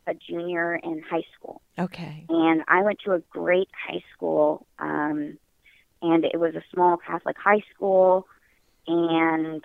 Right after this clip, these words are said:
Speaker 1: um, they were great with accommodations. They followed the I E P. They were very supportive of me going to Washington, D C. And they were especially supportive in senior year, a year after I got back from Washington, D C,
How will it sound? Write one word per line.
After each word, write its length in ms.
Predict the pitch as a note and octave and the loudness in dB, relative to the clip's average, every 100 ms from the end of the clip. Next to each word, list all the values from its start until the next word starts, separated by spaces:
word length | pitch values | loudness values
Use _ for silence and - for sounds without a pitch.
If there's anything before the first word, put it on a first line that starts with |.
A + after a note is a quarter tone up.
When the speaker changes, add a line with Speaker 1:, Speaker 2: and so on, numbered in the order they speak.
| - - | -8 -2
Speaker 1:
um, 480 | D#3+ D#3 D#3 D#3 D#3 | 0 2 0 -2 -2
they 80 | |
were 160 | F#3 F#3+ - | 2 0 -2
great 380 | E3 E3 E3+ E3+ _ _ _ | -2 0 0 -2 _ _ _
with 160 | F3 - | -10 -8
accommodations. 920 | - D#3+ D3+ C#3+ F3 F3+ F3+ E3+ E3 | -6 -2 0 2 0 0 -4 -4 -4
They 140 | C#3+ C#3+ - | -4 -4 2
followed 400 | F3 F#3 F#3 F3 | 6 10 8 6
the 120 | F3+ | 4
I 200 | D#3 E3 | 4 6
E 200 | E3 E3+ - | 4 0 -2
P. 400 | F3 E3 D#3+ E3 _ _ _ _ - | 0 2 2 0 _ _ _ _ 2
They 60 | |
were 100 | F3 | 4
very 260 | E3 E3+ E3 | 4 2 0
supportive 480 | - - F3 F3 E3 | -6 -4 2 4 2
of 120 | D#3+ | -2
me 120 | - D#3+ | -6 -6
going 220 | - D3+ | -4 -4
to 60 | |
Washington, 500 | D3 D3 - - A2 | -4 -6 -8 -8 -6
D 200 | D#3 D3+ - | -2 -4 -2
C. 380 | - G3 G3 F#3 - _ _ _ _ - | 0 2 2 0 -4 _ _ _ _ -4
And 480 | F3+ F3 F3 F3 E3 | 2 6 6 6 2
they 160 | F3+ | 2
were 80 | F3+ | 2
especially 540 | F3+ - G3+ - F#3 - | 0 0 -2 0 -4 -4
supportive 480 | - F3 E3 D#3+ - _ | -6 -2 0 0 -4 _
in 180 | F3 E3+ - | -12 -12 -8
senior 240 | G3 F#3+ F#3 | -8 -4 -4
year, 420 | F3 F3 E3+ - - | 0 2 2 0 -2
a 60 | |
year 340 | D#3+ F3+ F#3 F#3+ | -4 2 4 4
after 280 | - E3+ | 2 -4
I 40 | D#3+ | -2
got 220 | D#3+ - | -2 -4
back 180 | E3 E3 - | -6 -8 -8
from 100 | E3 | -6
Washington, 520 | D#3+ - - F3 - | -6 -8 -12 -12 -8
D 200 | D#3+ E3 - | -6 -8 -6
C, 340 | F3+ D#3+ E3 | -2 -2 -2